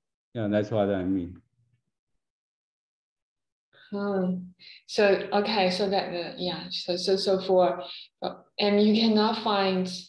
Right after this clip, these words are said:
Speaker 2: just within this category. Yeah, that's
Speaker 1: I
Speaker 2: very
Speaker 1: don't
Speaker 2: different,
Speaker 1: see.
Speaker 2: um, than the, the group Y case. In the group Y case, if it's the one group Y, you can always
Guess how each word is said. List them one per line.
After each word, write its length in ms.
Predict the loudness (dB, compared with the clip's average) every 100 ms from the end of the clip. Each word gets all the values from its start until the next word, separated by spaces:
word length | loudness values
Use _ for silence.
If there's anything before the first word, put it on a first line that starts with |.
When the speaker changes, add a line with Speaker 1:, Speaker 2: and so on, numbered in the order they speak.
| _ _ _
Speaker 2:
just 260 | -6 -4 -2
within 420 | -2 0 0 0
this 200 | 0 -2
category. 580 | -8 -12 -10 -10 -10 -8 -2
Yeah, 240 | 0 4
that's 220 | 4 4
Speaker 1:
I 40 | 2
Speaker 2:
very 180 | 4 4
Speaker 1:
don't 80 |
Speaker 2:
different, 500 | 0 -2 -4 -4 -6 -2
Speaker 1:
see. 80 | 0
Speaker 2:
um, 320 | 0 -2 0
than 480 | 0 0 -4 -8 -8 0
the, 320 | 0 0 -2
the 160 | -2 0
group 240 | -4 -4 -2
Y 120 | -2 -2
case. 360 | -4 -4 -2
In 140 | 0 2
the 100 | 2
group 220 | 0 0
Y 120 | 0
case, 320 | 0 -2 -2
if 100 | -2
it's 220 | -2 -4 -2
the 160 | 0
one 320 | 2 0 -2
group 240 | -4 -6 0
Y, 240 | 0 -2 -10 -16 -10
you 100 | -6
can 80 | -2
always 460 | 0 4 4 2